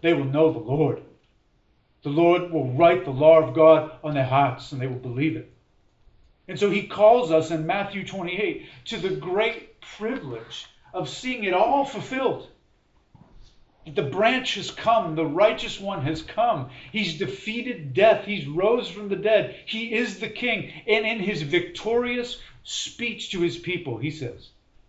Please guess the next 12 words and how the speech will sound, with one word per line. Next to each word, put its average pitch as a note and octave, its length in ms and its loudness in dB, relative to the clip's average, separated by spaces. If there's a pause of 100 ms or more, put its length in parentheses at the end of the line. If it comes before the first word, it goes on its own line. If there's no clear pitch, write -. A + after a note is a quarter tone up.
(180)
in F3 160 -6
essence, - 520 -10 (1300)
"Be B2 160 -2
fruitful B2 400 -10
and G2 100 -12
multiply. C3+ 440 -18 (2000)
Fill D#3+ 420 2
the B2 160 -2
earth - 260 -6
with B2+ 180 -10
my - 120 -12
glory." G2+ 420 -16